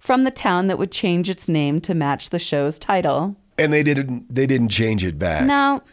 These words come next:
Speaker 2: Yeah.
Speaker 1: They just embraced
Speaker 2: Wow.
Speaker 1: it.
Speaker 2: Okay. I remember, uh,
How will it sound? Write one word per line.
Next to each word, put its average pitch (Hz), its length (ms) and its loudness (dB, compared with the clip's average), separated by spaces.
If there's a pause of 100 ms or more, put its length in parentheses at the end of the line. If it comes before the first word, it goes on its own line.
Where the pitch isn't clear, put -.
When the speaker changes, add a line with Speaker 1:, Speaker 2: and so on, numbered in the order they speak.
(160)
Speaker 2:
Yeah. 87 380 -4
Speaker 1:
They 226 180 0
just 247 240 -4
embraced 233 560 0
Speaker 2:
Wow. 165 60 2 (120)
Speaker 1:
it. - 160 -8
Speaker 2:
Okay. 85 520 -8 (480)
I 98 80 -2
remember, 120 600 0
uh, 82 320 -4